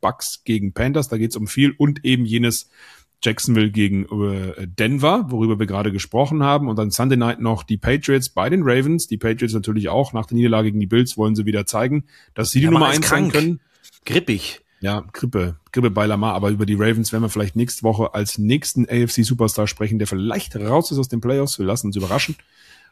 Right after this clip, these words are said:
Speaker 1: Und dann haben wir noch Monday Night, ähm, äh, Old Man Rivers, <laughs> wie alle immer so schön sagen,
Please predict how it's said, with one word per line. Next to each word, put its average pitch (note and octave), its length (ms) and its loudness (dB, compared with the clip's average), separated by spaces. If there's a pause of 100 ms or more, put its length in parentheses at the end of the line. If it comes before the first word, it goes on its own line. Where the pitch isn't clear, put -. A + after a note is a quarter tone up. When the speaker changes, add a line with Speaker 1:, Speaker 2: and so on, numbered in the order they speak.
Speaker 1:
Und A2+ 160 -2
dann A#2 140 2
haben B2 80 2
wir A#2+ 60 2
noch G#2+ 140 0
Monday B2+ 240 2
Night, B2+ 360 0
ähm, A2 460 -2 (100)
äh, A2+ 180 -10
Old C#3+ 240 4
Man C3+ 200 4
Rivers, A2+ 480 4
<laughs> - 40 -8
wie A2 160 -2
alle A2+ 180 -2
immer A2 140 0
so A2 100 2
schön A#2 220 0
sagen, A2 400 2